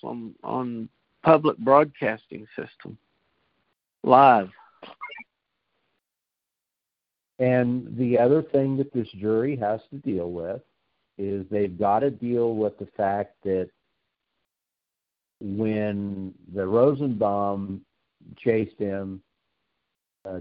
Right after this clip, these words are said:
Speaker 2: there was a period of time in which there's no video. And that's gonna be the one that the jury is going to struggle with the most, is because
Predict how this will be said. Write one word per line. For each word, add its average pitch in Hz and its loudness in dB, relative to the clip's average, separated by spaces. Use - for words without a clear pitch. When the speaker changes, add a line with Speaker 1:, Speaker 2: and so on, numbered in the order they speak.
Speaker 2:
there 107 0
was 95 -6
a 95 -8
period 123 2
of 117 -8
time 110 0
in 101 -4
which 101 -2
there's 92 -4
no 107 0
video. 82 -4
And 92 -8
that's 110 0
gonna 117 0
be 120 -2
the 110 0
one 104 2
that 95 -8
the 92 -14
jury 98 -4
is 107 -8
going 98 -6
to 95 -6
struggle 113 0
with 92 -6
the 87 -10
most, 92 -4
is 95 -4
because 92 -4